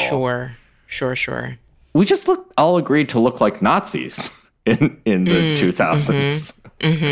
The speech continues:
Speaker 1: mm-hmm. And that was, like, the co-opting, co-opting of the mod aesthetic by, like, white supremacists that was unfortunate. It was unfortunate for my punk brethren who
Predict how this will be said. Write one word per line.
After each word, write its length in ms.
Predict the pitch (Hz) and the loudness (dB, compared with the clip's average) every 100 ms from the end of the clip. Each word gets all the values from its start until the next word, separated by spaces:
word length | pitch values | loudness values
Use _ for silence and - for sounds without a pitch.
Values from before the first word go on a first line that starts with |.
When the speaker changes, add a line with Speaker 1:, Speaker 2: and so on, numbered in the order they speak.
| 143 151 | -2 -4
Speaker 1:
mm-hmm. 520 | 151 - - - 107 92 _ _ _ _ - | -8 -14 -18 -16 -16 -18 _ _ _ _ -6
And 160 | 165 | -2
that 100 | 175 | 0
was, 140 | 185 208 | 0 0
like, 160 | 240 - | -2 -2
the 80 | |
co-opting, 880 | 196 - 170 160 156 151 151 143 135 - | -4 0 2 4 4 2 0 0 -2 -4
co-opting 500 | - 165 151 - 147 | 0 2 2 0 -2
of 100 | 131 | -2
the 80 | 135 | -2
mod 400 | 131 131 127 127 | 2 2 2 0
aesthetic 640 | 131 - 110 110 107 - - | -4 -2 0 0 -2 -2 0
by, 160 | 117 | 0
like, 200 | 120 113 | 0 -2
white 200 | 123 123 | -2 -2
supremacists 680 | 120 139 - 117 127 127 143 | -4 -6 -4 -2 -4 -8 -8
that 120 | - | -6
was 140 | - 131 | -6 -6
unfortunate. 720 | 123 - 180 170 - - - _ | -8 -8 -8 -8 -10 -14 -14 _
It 40 | 185 | -4
was 120 | 185 | -2
unfortunate 540 | 214 - 214 208 180 | -2 0 0 0 -2
for 100 | - | 0
my 120 | 147 135 | 0 -2
punk 420 | - 139 131 - | 0 -2 -2 -2
brethren 480 | 135 123 120 117 127 | 0 2 0 -2 -4
who 380 | 135 123 120 | -4 -4 -4